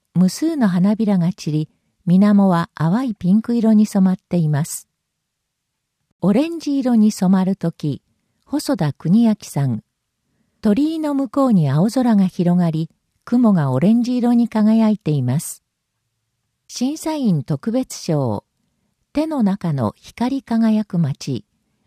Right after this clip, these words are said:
上田健郎さん。かざしたスマホの画面に明るい街並みが映っています。千代田区長賞。今日に向かっ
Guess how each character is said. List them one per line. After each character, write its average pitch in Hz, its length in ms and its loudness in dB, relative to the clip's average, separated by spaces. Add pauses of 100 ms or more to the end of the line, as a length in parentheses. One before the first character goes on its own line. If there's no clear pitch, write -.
(260)
上 226 240 0
田 226 160 -4
健 190 300 0
郎 180 220 -2
さ 156 200 -4
ん。 123 200 -4 (600)
か 214 140 -4
ざ 285 160 -4
し - 140 -12
た 185 160 -2
ス - 160 -4
マ 214 140 2
ホ 254 120 -6
の 254 160 -2
画 233 140 -2
面 190 260 2
に 131 220 -4 (280)
明 254 280 -4
る 285 100 -2
い 269 140 -2
街 233 300 0
並 240 240 2
み 233 60 2
が 214 100 2
映 202 240 -2
っ - 20 -2
て - 200 -8
い 139 120 -2
ま 123 160 -2
す。 - 240 -12 (1160)
千 233 140 -2
代 285 120 0
田 285 160 -2
区 - 160 -20
長 254 240 -2
賞。 127 500 -4 (840)
今 339 200 0
日 277 60 -2
に 165 100 2
向 120 140 -4
か 160 120 -6
っ 170 40 -4